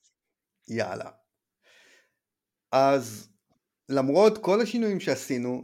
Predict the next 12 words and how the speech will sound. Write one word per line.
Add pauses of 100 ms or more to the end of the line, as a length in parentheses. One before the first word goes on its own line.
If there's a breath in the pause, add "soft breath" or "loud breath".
יש
דבר
אחד (140)
שעדיין
נשאר
קבוע, (720)
וזה (680)
פלייר (380)
וואן,
הג'ימבורי
לגיימר
הישראלי,